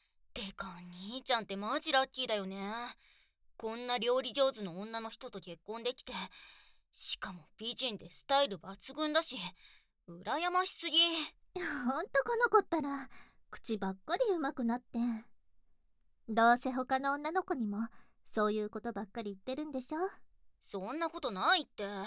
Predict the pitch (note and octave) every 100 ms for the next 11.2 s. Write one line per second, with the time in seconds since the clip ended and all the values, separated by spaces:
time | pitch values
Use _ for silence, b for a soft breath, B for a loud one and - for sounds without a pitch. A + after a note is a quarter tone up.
0 | G#3 b b b b _ B3+ C4 C#4+ C#4+
1 | C#4+ C#4 D4 C#4+ C#4+ - D4+ D4 D#4 C4
2 | G#3+ A3 G#3+ _ _ _ - A#3 B3 C#4
3 | D4 C#4+ B3 G3+ G3 - G#3+ C4+ A3+ A3+
4 | A3+ G#3+ F3 D3+ D#3+ - - C#4 F4 E4+
5 | E4+ F4 D#4+ - G#3 G3 - _ _ -
6 | F#4 F#4+ E4+ F4+ D#4+ D4+ A3+ A#3+ E4 F#4+
7 | F4+ - - _ _ _ - G#3 F3+ G3+
8 | G#3 G3+ E4 - E4+ C#4+ B B B B
9 | B _ - G#3+ B3 B3+ A#3 A3+ G#3+ G#3+
10 | A#3 A#3 D#4+ F4 A#3 F3+ F3 G#3 D4 D#4+
11 | -